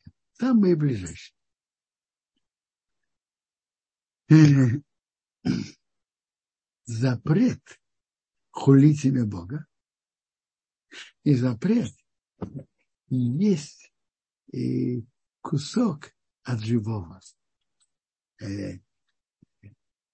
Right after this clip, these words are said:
часть тела от, от животного.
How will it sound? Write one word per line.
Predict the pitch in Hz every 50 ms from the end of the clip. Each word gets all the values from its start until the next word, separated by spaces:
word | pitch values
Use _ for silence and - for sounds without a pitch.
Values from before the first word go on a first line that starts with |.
| _
часть | - - 147 156 147 147 147 - -
тела | 143 143 139 123 120 117 107 101 _ _ _ _ _ _ -
от, | 131 135 113 107 101 - _ _ _ _ -
от | - 131 131 127 131 131 117
животного. | 98 107 120 117 120 120 107 - - 139 - 92 -